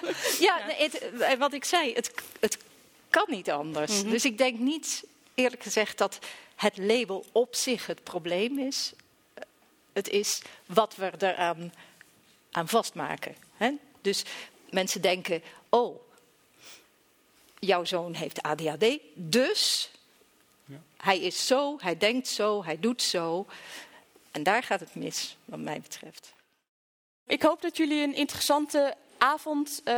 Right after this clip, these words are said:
Speaker 1: hebben gehad. Heel erg bedankt voor jullie, eh, actieve inbreng. Eh, Lianne Hogeveen bedankt en Harold Bekkering, eh, bedankt. En, eh, namens, eh, Radboud Reflect, de Docentenacademie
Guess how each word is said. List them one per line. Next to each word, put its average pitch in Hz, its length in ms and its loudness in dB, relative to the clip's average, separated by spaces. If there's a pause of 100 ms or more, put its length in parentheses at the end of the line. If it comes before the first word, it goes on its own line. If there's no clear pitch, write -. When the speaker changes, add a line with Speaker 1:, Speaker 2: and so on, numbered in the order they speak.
(220)
Speaker 1:
hebben 254 260 2
gehad. 247 340 2
Heel 262 200 2
erg 311 200 2
bedankt 285 540 0
voor 269 280 2
jullie, 254 380 0
eh, 226 220 4
actieve 247 720 2
inbreng. 285 560 2 (380)
Eh, 233 240 4
Lianne 285 680 2 (120)
Hogeveen 269 540 2
bedankt 240 360 2
en 240 120 -2
Harold 247 260 2
Bekkering, 285 560 2
eh, 247 200 4
bedankt. 240 600 0 (300)
En, 262 260 2
eh, 247 240 4
namens, 294 640 0
eh, 262 240 4
Radboud 294 400 2
Reflect, - 680 0
de 226 300 4
Docentenacademie 240 1120 2